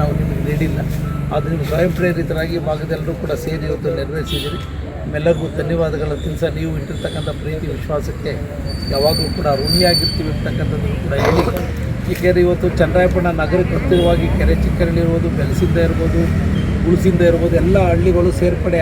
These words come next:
ಆಗಿದ್ದಾವೆ. ತಮ್ಮಲ್ಲಿ ವಿನಂತಿ ಮಾಡ್ತಕ್ಕಂಥದ್ದು ಈ ರಸ್ತೆಗಳಾಗ್ಬೋದು, ಒಳ ರಸ್ತೆಗಳಾಗಿರ್ಬೋದು, ತುಂಬ ಅಗಲೀಕರಣನ ಮಾಡ್ಕೋಬೇಕು ಅಂತ ನಾನು ಹೇಳಲಿಕ್ಕೆ ಕೂಡ ಬಂದಿದ್ದೀನಿ. ಕರಿಮಂಜಣ್ಣವ್ರಲ್ಲಿ ಕೂಡ ಇದ್ದಾರೆ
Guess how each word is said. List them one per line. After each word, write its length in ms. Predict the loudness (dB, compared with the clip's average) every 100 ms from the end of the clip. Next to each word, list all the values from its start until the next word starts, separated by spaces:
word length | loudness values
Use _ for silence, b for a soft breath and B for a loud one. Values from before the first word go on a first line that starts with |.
| 0
ಆಗಿದ್ದಾವೆ. 340 | -2 -2 -4 -4 -4 -4 -4 -4 -2
ತಮ್ಮಲ್ಲಿ 340 | 0 2 4 4
ವಿನಂತಿ 300 | 2 0 0 -2
ಮಾಡ್ತಕ್ಕಂಥದ್ದು 680 | -2 -2 -2 0 0 0 0 0 -2 -2 -2 -2 4
ಈ 40 | 6
ರಸ್ತೆಗಳಾಗ್ಬೋದು, 680 | 6 4 2 4 2 2 2 2
ಒಳ 80 | 2 2 2
ರಸ್ತೆಗಳಾಗಿರ್ಬೋದು, 720 | 2 2 2 2 0 -2 -4 -6 -6 -6 -6 -6
ತುಂಬ 220 | -2 0 0 -2 -4 -2
ಅಗಲೀಕರಣನ 680 | 0 0 0 0 0 0 0 -2 -2
ಮಾಡ್ಕೋಬೇಕು 520 | -2 0 0 0 0
ಅಂತ 120 | 0 0 -2
ನಾನು 140 | 0
ಹೇಳಲಿಕ್ಕೆ 320 | 0 0 -2 -2
ಕೂಡ 100 | 0 0
ಬಂದಿದ್ದೀನಿ. 320 | 0 0 0
ಕರಿಮಂಜಣ್ಣವ್ರಲ್ಲಿ 760 | 0 0 0 0 2 2 0 0
ಕೂಡ 120 | 0 0
ಇದ್ದಾರೆ 260 | 0 -2 -2